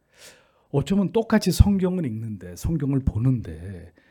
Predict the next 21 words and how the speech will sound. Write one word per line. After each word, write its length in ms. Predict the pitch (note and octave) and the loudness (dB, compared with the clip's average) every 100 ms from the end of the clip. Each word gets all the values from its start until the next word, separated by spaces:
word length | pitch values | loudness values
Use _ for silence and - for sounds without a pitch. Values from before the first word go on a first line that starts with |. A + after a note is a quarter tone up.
| _ _ _ _ - | _ _ _ _ 2
이 220 | F#3+ A3+ | 4 4
성경이 640 | - - A#3+ A#3+ C4 A#3+ | 4 6 8 8 8 8
우리에게 360 | A#3 D#3+ E3 F#3+ | 8 6 2 0
그토록 460 | - A#3+ - C4+ A#3 | 2 0 0 0 2
말씀하려고 840 | C3 C3 - E3+ D3 D3+ D3+ C#3 | 2 0 -2 -2 -2 -2 -2 -2
하는 180 | D#3+ C#3 | -2 -4
핵심은 680 | - - - - A3 A3 G#3+ | -8 -6 -4 2 2 4 0
다 100 | - - - G#2+ G#2 | -4 -14 -12 -10 -6
놓치고 920 | C#3+ C3+ - F3 C#3 F#2+ G2 - - _ _ _ _ _ _ _ _ _ _ | -2 -2 -2 -6 -6 -8 -14 -16 -20 _ _ _ _ _ _ _ _ _ _
이미 480 | F3+ B3 C#4+ D4 C#4 | 2 2 2 -4 -8
다 460 | E3+ F#3+ G3+ G3+ F3+ | -10 -8 -8 -8 -10
시대 380 | - G#3+ A3+ | -12 -6 -6
가운데 400 | A3 F3+ E3+ F3+ | -6 -8 -8 -8
소멸되고 640 | E3 - A3+ G#3 F3 E3 E3+ | -8 -6 -6 -4 -8 -6 -8
사라지고 840 | - - G#3 F#3+ D#3 D3+ D#3+ D3+ _ _ _ _ | -8 -16 -10 -8 -8 -10 -10 -12 _ _ _ _
없어진 580 | D3+ E3+ - C#4 C4+ C#4+ | 2 2 0 -2 -2 -4
것들을 420 | C4+ - C4 C4 | -6 -6 -4 -4
붙들고 500 | F#3 - B3 A3+ A3 | -6 -6 -6 -4 -6
그걸 340 | - E3 G3+ | -2 2 4
내놓으라고 640 | C#3 D3+ D#3+ B2 B2 A#2 G#2 | 6 4 4 2 -2 -4 -6
하는 500 | A2+ A2 A2 C3 | -4 -4 -4 -4